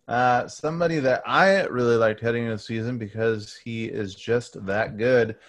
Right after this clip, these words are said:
DeAndre Hopkins. Uh, looks like he has some chemistry with, uh, with Murray.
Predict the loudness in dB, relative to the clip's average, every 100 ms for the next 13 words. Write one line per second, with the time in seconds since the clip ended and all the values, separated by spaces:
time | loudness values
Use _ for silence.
0 | -20 _ _ -2 2 2 4 4 4 2
1 | -4 -10 _ _ -4 -2 -2 -6 -8 -8
2 | -10 -14 -18 -20 -20 _ -10 -4 -2 0
3 | -2 -4 -8 _ -2 -2 2 2 6 4
4 | 4 0 2 2 2 -2 -2 -2 -4 -10
5 | _ _ _ _ _ _ _ _ -2 -2
6 | 0 0 4 4 4 2 -4 -2 2 2
7 | 0